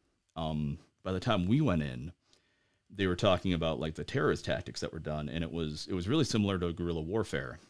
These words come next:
But one of the things that they would do is they would take people, women, children, whatever, they put them in the middle of the road, and you stop because you're not gonna hit an unarmed, you know,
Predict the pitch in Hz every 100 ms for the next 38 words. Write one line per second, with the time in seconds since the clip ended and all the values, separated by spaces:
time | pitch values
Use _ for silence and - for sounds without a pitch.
0 | _ - 95 82 135 170 104 92 90 87
1 | 78 76 80 82 78 - 78 - - -
2 | _ _ _ _ _ _ _ _ _ -
3 | 101 85 71 80 82 85 85 85 85 78
4 | 95 87 85 85 82 82 82 92 85 76
5 | 67 87 - _ _ _ _ - 71 73
6 | 76 73 71 82 _ _ _ _ _ _
7 | _ - - - 107 85 - - _ _
8 | _ 78 80 80 80 80 82 82 92 85
9 | 76 78 82 80 78 - _ _ - -
10 | _ _ - 90 73